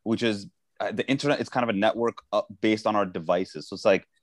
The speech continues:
smart fridges, your phones, whatever it is, that's kind of the network. So the network's actually not controlled by any entity. It's kinda just controlled by the network itself. And it was pretty much like,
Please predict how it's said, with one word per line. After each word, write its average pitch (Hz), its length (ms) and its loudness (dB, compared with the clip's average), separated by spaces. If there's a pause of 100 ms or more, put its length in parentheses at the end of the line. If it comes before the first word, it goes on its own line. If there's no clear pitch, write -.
(120)
smart 120 420 4
fridges, 107 640 -2
your 90 100 -10
phones, 107 480 0
whatever 127 280 2
it 120 60 0
is, 113 140 0
that's 104 300 0
kind 101 220 -10
of 92 60 -10
the 90 60 -8
network. 80 440 -8
So - 140 0
the 98 80 6
network's 110 360 4
actually 101 300 2
not 92 280 2
controlled 92 300 0
by 85 140 4
any 87 220 0
entity. 117 440 -4
It's - 120 -10
kinda 87 220 2
just 87 160 0
controlled 85 280 2
by 82 80 8
the 85 100 6
network 85 280 2
itself. 98 520 4 (420)
And 123 140 2
it - 20 4
was 151 140 2
pretty 202 220 -2
much 170 140 -2
like, 143 140 -6